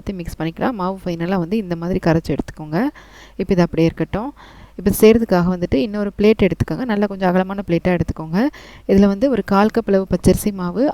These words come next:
அரை கப் அளவுக்கு கடலை மாவு சேர்த்து நல்லா வந்து மிக்ஸ் பண்ணிக்கோங்க. நல்லா ட்ரையா அந்த மாவை வந்து மிக்ஸ் பண்ணி எடுத்துக்கணும். தண்ணி எதுவுமே சேர்க்கக்கூடாது. பிளேட்லேயும் தண்ணி இல்லாத மாதிரி பார்த்துக்கோங்க.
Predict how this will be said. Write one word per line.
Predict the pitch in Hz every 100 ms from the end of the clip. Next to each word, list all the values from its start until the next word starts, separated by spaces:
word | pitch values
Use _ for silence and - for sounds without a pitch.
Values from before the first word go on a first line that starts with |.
| 185
அரை | 190 208
கப் | 208
அளவுக்கு | 196 175 - 262 330 - - -
கடலை | 190 202 208
மாவு | 185 175
சேர்த்து | 165 - 226
நல்லா | 175 196 196
வந்து | 180 202 285 185
மிக்ஸ் | - -
பண்ணிக்கோங்க. | 185 175 160 233 233
நல்லா | 202 233 180
ட்ரையா | 190 220 269 208
அந்த | 185
மாவை | 185 196
வந்து | 185 214
மிக்ஸ் | 190 -
பண்ணி | 185 185
எடுத்துக்கணும். | 175 - 262 185
தண்ணி | 180 196
எதுவுமே | 196 208 196
சேர்க்கக்கூடாது. | 185 170 165 160 160 254 196
பிளேட்லேயும் | 208 214 220 185
தண்ணி | 180 208
இல்லாத | 185 190 185
மாதிரி | 180 190 165
பார்த்துக்கோங்க. | 165 - 151 156